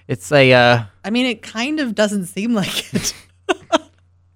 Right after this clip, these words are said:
Speaker 1: Yeah,
Speaker 2: This
Speaker 1: uh,
Speaker 2: song is about the noise she makes.
Speaker 1: Like, someone s-,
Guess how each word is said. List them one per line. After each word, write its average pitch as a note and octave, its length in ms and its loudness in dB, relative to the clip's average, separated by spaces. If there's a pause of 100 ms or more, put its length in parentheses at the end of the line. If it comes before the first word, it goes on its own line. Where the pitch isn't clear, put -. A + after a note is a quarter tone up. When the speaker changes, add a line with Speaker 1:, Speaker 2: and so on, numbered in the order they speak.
(460)
Speaker 1:
Yeah, B2+ 400 2
Speaker 2:
This G#2 60 0
Speaker 1:
uh, A2+ 240 6
Speaker 2:
song A3+ 160 0
is A3+ 100 0
about F#3+ 280 -4
the D#3 100 -10
noise D3+ 340 -6
she - 200 -8
makes. - 640 -10 (1700)
Speaker 1:
Like, D#3 420 0
someone F#3 480 2
s-, - 200 -12